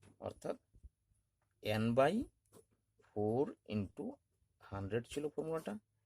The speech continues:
হয়ে গেল। এখন দেখুন আপনার একশো পঁচিশের ফর্মুলা। একশো পঁচিশের ট্রিক্সটা প্রথমেই বলেছিলাম আপনাকে যে সংখ্যাটাকে,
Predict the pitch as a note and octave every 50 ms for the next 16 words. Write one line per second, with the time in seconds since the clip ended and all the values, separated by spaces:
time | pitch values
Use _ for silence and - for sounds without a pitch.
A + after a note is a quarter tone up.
0 | _ _ _ - A#2+ C3+ D3 D#3+ F3 G3 G#3 - _ _ _ _ - - _ _
1 | - A2+ A2 - C#3 D3 D3+ C#3+ D3 - - F#3 G3+ G#3 - _ _ _ _ _
2 | _ - - - - - - - - - - - - - - - - _ _ _
3 | _ - - - - - - - - - - A#2+ G#2 - B2+ C#3+ E3 F#3 - -
4 | _ - - - _ _ _ _ - A#2 A#2 A#2 A#2 A#2 A2+ - - - - -
5 | - F#3+ G3 - - D3+ C#3 - E3+ D#3+ D#3 B2 A2+ G#2+ F#2+ F2+ D#2+ - - -
6 | - - - - - - - - _ - - _ _ - - A#2 - - - F3
7 | - - D#3 D3 - - - F3+ E3 - - E3 D3+ - - E3+ D#3+ D3 - D#3
8 | E3 F3 D#3+ D#3+ E3 D#3 - D#3+ E3+ D#3+ C#3+ - - C#3+ C#3+ E3+ F3+ E3+ - D3
9 | C3+ B2 A2+ - - B2+ B2 - C#3 - D#3 - G3 A3